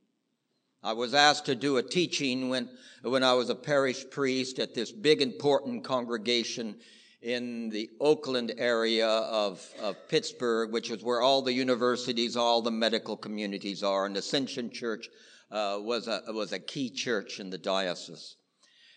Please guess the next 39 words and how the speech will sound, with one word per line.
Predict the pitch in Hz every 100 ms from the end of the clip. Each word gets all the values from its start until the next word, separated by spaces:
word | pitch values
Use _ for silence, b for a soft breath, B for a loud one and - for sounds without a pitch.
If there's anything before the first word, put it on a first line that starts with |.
| 117
And |
they | 120
asked | 127 127
me | 135
to | 123
do | 113 120
a | 113
Lenten | 117 127 123 101
program, | - 113 101 101 104
and | 104 104
we | 123
went | 135 131
through | 127 127
the | 107
great | 113 113 120
churches | 127 110 - 107 107
of | 95
the | 104
New | 98
Testament. | - 110 - 101 92 113
One | 131
thing | 143 131
I | 117
discovered | 107 98 - 147 120 117
as | 110 95
we | 110
were | 104 107
looking | 113 113 113
at | 90 -
those, | 98 90 - B B
that | - 156
they | 156
all | 143 165 196
have | 165 160
their | 139 139
individual | 175 180 170 139 143 127 131
mark, | 113 117 151 131 95 - - - _ _ _ _ _ _ _ _ b b b b b b
they, | 135 147
distinctiveness, | - 160 170 - - 233 220 - 156 113 107 85 - - - -